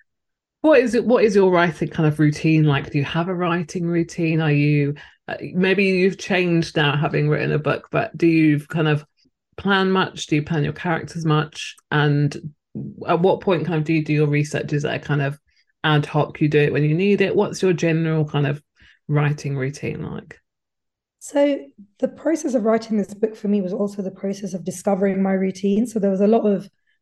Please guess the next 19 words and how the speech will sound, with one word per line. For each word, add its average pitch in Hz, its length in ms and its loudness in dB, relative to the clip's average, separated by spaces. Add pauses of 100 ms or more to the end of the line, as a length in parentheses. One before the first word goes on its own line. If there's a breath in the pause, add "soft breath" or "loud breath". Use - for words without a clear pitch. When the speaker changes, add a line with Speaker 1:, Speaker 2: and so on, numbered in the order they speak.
(160)
Speaker 2:
um, 185 600 -2 (380)
trial 220 320 0
and 196 180 0
error. 175 380 -6
I 214 100 0
discovered, 208 460 -4
for - 140 -10
example, 185 340 -6
I 185 120 -4
am 185 140 -4
absolutely 202 460 -6
not 202 220 0
someone 170 460 -8
who 175 120 -6
can 175 120 -6
write 180 140 -4
in 185 60 -4
the 180 60 -2
morning. 175 480 -2